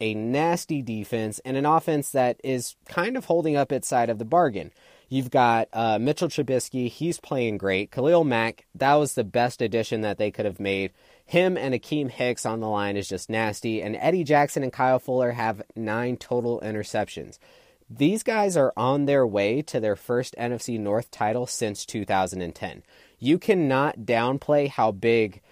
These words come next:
how big this remaining schedule is for the Chicago Bears. They wanna finish, and they wanna finish, like, today. Like, if they could end the season today, they'd probably do it just so they could get an N F C North title. As far as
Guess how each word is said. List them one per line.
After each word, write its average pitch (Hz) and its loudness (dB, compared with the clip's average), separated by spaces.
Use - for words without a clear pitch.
how 151 2
big 123 0
this 113 -2
remaining 107 -2
schedule 101 -2
is 90 -2
for 104 -10
the 90 -4
Chicago 92 -2
Bears. 78 -4
They 131 2
wanna 196 -2
finish, 156 -2
and 123 -4
they 120 2
wanna 117 -2
finish, 107 -8
like, 90 -6
today. 98 -2
Like, 104 -2
if 113 -4
they 196 0
could - -2
end 127 -2
the 104 -6
season 113 -6
today, 98 -4
they'd 98 -6
probably 95 -4
do 92 -4
it 107 -4
just 95 -8
so 98 -6
they 92 -6
could 87 -12
get 92 -4
an 87 -6
N 87 -6
F 82 -12
C 95 -12
North 110 -6
title. 113 -4
As 101 -8
far 180 0
as 170 2